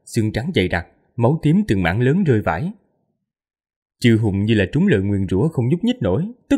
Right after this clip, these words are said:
cả đều trầm mặc, thân thể giống như bị đóng băng, toàn trường rơi vào tĩnh lặng. Dưới tinh không, Diệp Phàm đứng đơn độc, tay áo bay phất phới, trong lòng buông lỏng. Đã không có một tia sát khí,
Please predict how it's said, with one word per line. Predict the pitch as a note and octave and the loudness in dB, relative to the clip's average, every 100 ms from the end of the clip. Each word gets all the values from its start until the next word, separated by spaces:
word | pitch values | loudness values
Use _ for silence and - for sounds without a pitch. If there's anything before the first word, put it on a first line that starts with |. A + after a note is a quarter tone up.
| - | 0
cả | A#2 | -2
đều | D3 A2 | 0 0
trầm | A2+ G#2+ | 0 0
mặc, | G#2 - _ _ _ _ - | -2 -6 _ _ _ _ -2
thân | C3 A#2 | 0 0
thể | F#2 C#3+ C#3+ | 0 0 0
giống | E3 | 2
như | F3+ | 2
bị | G2+ G2 | 4 2
đóng | E3+ E3+ | 2 2
băng, | D3+ C#3+ - - | 0 -2 -6 -2
toàn | B2+ A#2+ - | 0 0 0
trường | A#2+ B2 | -2 2
rơi | F3 E3 | 2 2
vào | G2 | 0
tĩnh | - D3 | -2 0
lặng. | G2 F2 G#2 - _ _ _ _ _ _ _ _ _ _ _ | 0 -2 -8 -14 _ _ _ _ _ _ _ _ _ _ _
Dưới | B2 C#3+ F3+ | 2 2 4
tinh | A#2+ | 0
không, | A2+ A#2 A2 G#2+ | 0 -2 -2 -2
Diệp | A#2 | -2
Phàm | A#2+ A2+ | 0 0
đứng | D3 A#3 | 0 4
đơn | F#3 D#3 | 4 4
độc, | F#2+ E2 - _ _ | 2 0 -10 _ _
tay | C3+ G#2 | 0 2
áo | C#3 | 2
bay | D#3 A2 - | 0 -2 -2
phất | F3+ | -4
phới, | E3+ E3 B3 - - | 0 0 0 -6 -2
trong | B2 | 0
lòng | G#2 F2 G2+ | 0 0 0
buông | A2 | 0
lỏng. | G2 F2 F#3 A#3 _ _ _ _ _ - | 0 0 -4 -8 _ _ _ _ _ -2
Đã | G2+ G2+ D3 | 0 2 0
không | - A#2 | -2 0
có | E3 | 0
một | A#2 - | 0 -2
tia | A#2+ | -4
sát | - E3 | -2 -4
khí, | - E3+ B3 | 0 0 0